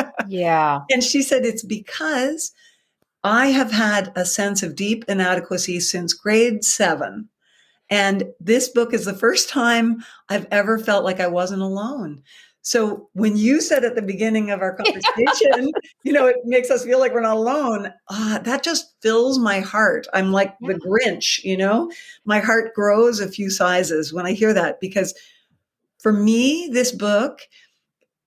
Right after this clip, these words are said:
Speaker 2: is so much about, <sighs> it's not about oversharing. <laughs> It's
Speaker 1: <laughs>
Speaker 2: about, it's about being willing to be vulnerable in order to help others see themselves in my story.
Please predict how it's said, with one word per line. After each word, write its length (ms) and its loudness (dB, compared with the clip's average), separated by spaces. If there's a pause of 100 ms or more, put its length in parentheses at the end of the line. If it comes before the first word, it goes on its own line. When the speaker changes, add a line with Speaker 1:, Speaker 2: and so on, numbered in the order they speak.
(280)
Speaker 2:
is 420 0
so 320 4
much 480 -2 (180)
about, 760 0 (1200)
<sighs> 240 -14
it's 340 -8
not 180 2
about 160 4
oversharing. 760 0 (160)
<laughs> 260 -2 (360)
It's 360 0
Speaker 1:
<laughs> 0 -
Speaker 2:
about, 400 4
it's 160 2
about 260 2
being 360 -2
willing 720 0 (300)
to 120 -4
be 160 -2
vulnerable 960 0
in 220 -4
order 760 2 (300)
to 720 2
help 300 0
others 480 2
see 200 2
themselves 600 -2
in 100 -4
my 160 -4
story. 640 -4